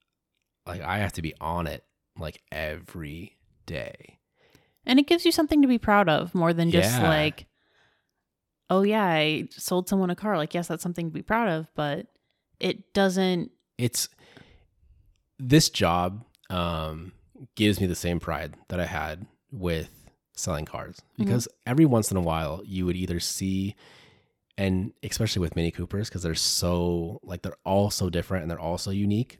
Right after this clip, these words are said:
Speaker 1: So, like, no offense to Lexus, but, like, there's a fucking billion of them sold every year by Willis that, like,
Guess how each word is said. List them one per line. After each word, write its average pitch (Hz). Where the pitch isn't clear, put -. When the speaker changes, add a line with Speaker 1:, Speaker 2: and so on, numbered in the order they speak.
Speaker 1:
So, 98
like, 85
no 104
offense -
to -
Lexus, -
but, 95
like, 82
there's 87
a 98
fucking 87
billion 82
of 95
them 117
sold 98
every 95
year 82
by 127
Willis 139
that, 98
like, 95